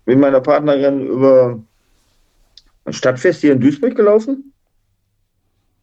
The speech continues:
Und dann sagte sie, weil die wollte unbedingt, dass ich irgendwas mache. Ich weiß auch nicht warum, aber die wollte unbedingt, <laughs> dass ich auf so eine Straße bin. Auf jeden Fall sagte sie dann, äh,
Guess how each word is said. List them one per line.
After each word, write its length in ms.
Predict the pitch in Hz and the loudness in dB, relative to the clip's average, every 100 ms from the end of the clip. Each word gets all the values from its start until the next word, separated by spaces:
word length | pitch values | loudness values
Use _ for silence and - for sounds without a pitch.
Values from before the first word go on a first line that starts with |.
| _ _ _ _ _ _ | _ _ _ _ _ _
Und 160 | - 127 | -2 0
dann 160 | 131 143 | 0 0
sagte 280 | 156 156 156 | -4 -4 -4
sie, 240 | 156 143 - _ _ _ _ _ - | -2 -2 -6 _ _ _ _ _ -6
weil 120 | 98 | -2
die 100 | 101 | 0
wollte 220 | 117 123 | 0 0
unbedingt, 280 | 139 160 151 | 0 0 0
dass 80 | 147 | 0
ich 120 | 139 | 0
irgendwas 300 | 139 143 139 | 0 0 0
mache. 260 | 139 127 - | -2 -4 -6
Ich 80 | - | -6
weiß 180 | 95 107 | -4 -2
auch 100 | 160 | -2
nicht 200 | - - | -4 -4
warum, 480 | 69 76 101 127 - | -4 -2 -4 -6 -8
aber 240 | - 107 107 | -4 0 2
die 100 | 110 | 2
wollte 320 | 131 135 - | 0 0 -4
unbedingt, 640 | - 165 165 110 151 - | 0 0 2 0 -4 -6
<laughs> 20 | |
dass 120 | - 160 | -6 0
ich 240 | 214 220 | 0 0
auf 200 | - - - _ - | -8 -10 -10 _ -6
so 60 | |
eine 100 | 127 | -4
Straße 420 | 127 107 113 127 | -2 0 0 -2
bin. 240 | 135 - - _ _ _ _ _ _ _ - | -8 -8 -8 _ _ _ _ _ _ _ -4
Auf 140 | 113 | 0
jeden 140 | 151 | 0
Fall 180 | 165 165 | 2 0
sagte 320 | 147 160 170 | 0 -4 -4
sie 120 | 156 151 | -8 -6
dann, 240 | 156 151 | -6 -6
äh, 280 | 143 143 | -8 -8